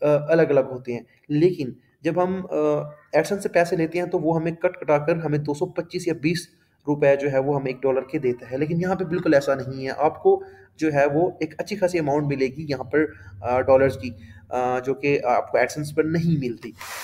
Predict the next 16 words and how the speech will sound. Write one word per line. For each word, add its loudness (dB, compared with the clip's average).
इसके -4
जो 2
benefits 2
हैं 2
वो 2
ये 2
है 2
कि -2
आपको 0
हज़ार 4
subscriber 0
नहीं -2
चाहिए, -4
चार -2
हज़ार 0
watch -4